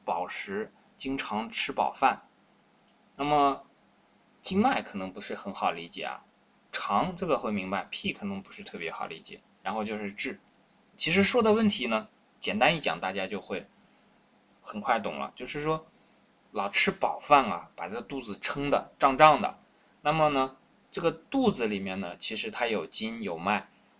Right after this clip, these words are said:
那么你老，老去给它撑，就像我们一个，一个袋子啊，我们经常用的那种塑-，那种塑胶的那种编织袋儿，它有，有经纬的。注意，我说的是有经纬的这种袋子啊，就是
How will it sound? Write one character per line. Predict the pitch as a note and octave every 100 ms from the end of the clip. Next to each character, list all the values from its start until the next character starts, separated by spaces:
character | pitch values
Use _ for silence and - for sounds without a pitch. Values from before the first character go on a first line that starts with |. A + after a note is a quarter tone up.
| -
那 | D#3
么 | D#3 C3+ _ _ _ _
你 | C3+ D3
老， | C3+ B2+ C3
老 | C3 A#2
去 | -
给 | D3+
它 | B2 C3
撑， | - E3 E3
就 | E3
像 | E3
我 | C3+
们 | B2 B2+
一 |
个， | C3+ C3 B2 - _ _ -
一 |
个 | B2
袋 | C3+ E3+ D3+
子 | G#2+ G2+
啊， | D#2 - _ _ _ -
我 | G2
们 | G#2+
经 | A2+ C3+
常 | C3 A2+
用 | B2+
的 | A2+
那 | A2 A#2
种 | G2+ F2
塑-， | - D3+ C3 - - - -
那 | C3 B2
种 | A2 F#2+ - _ _ _ _
塑 | - - C3
胶 | C3 B2+
的 |
那 | A#2+
种 | A2+ G2+
编 | - C#3 C#3+
织 | C#3 D3
袋 | C#3+
儿， | - - _ _ _ -
它 | A#2
有， | A2+ G#2+
有 | G2 G#2 G2+
经 | B2+ D#3+ E3
纬 | C#3+ D#2 -
的。 | E2 E2+ _ _ _ _
注 | - A#2
意， | A#2
我 | A2 G#2
说 | C#3
的 | B2+
是 | A#2+ B2+
有 | G#2+
经 | G2+ D3 D#3+ D#3+
纬 | B2 -
的 | -
这 | -
种 | G#2+ D2 -
袋 | F#2+ F#2
子 | -
啊， | -
就 | G#2
是 | - G#2